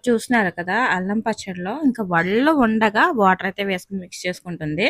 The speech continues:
దీని టేస్ట్ అంతా కూడా ఇలా ఉంటదన్నమాట. అలా ఎవరైనా వేసుకుంటారా అంటే నేను ఇంతే, నేను ఇలానే వేసుకుంటానని చెప్తుంది మళ్ళీ పైగా. ఆ, ఇక్కడైతే నేను కూడా <laughs> తింటూ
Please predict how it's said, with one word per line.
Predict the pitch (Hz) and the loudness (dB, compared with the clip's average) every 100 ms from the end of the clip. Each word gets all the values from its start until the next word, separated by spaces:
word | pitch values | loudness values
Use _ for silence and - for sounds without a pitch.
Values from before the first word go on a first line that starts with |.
| 427 _ - - _ - | -2 _ -20 -20 _ -4
దీని | 214 226 | 0 0
టేస్ట్ | 196 208 - 254 | 2 0 0 0
అంతా | 233 226 220 233 | 0 0 -2 -4
కూడా | 208 196 214 294 285 | 0 0 0 0 0
ఇలా | 214 196 196 | 0 0 -2
ఉంటదన్నమాట. | 180 214 208 170 156 135 - 247 370 - - - - - | -4 -2 -2 -2 -4 -6 -4 -6 -6 -12 -20 -20 -12 -4
అలా | 208 208 | 0 2
ఎవరైనా | 180 220 269 | 2 6 6
వేసుకుంటారా | 269 240 - 254 240 233 240 | 6 4 2 2 4 6 6
అంటే | 240 285 | 4 4
నేను | 262 208 | 4 4
ఇంతే, | 202 185 277 | 2 0 0
నేను | 311 277 | 4 6
ఇలానే | 220 196 214 254 | 4 2 2 2
వేసుకుంటానని | 226 - 208 196 208 196 | 0 -2 -6 -2 -4 -4
చెప్తుంది | 185 - 185 | -8 -8 -6
మళ్ళీ | 175 160 | -4 -6
పైగా. | 165 165 165 202 415 _ _ _ _ _ - | -8 -10 -6 -4 -6 _ _ _ _ _ -10
ఆ, | 185 180 | -6 -6
ఇక్కడైతే | 185 - 196 185 226 | -6 -4 -2 0 0
నేను | 214 196 | 0 0
కూడా | 185 190 214 | 0 0 2
<laughs> | - 254 214 175 180 - | 2 2 2 2 0 -2
తింటూ | 214 196 190 220 | 0 0 -2 0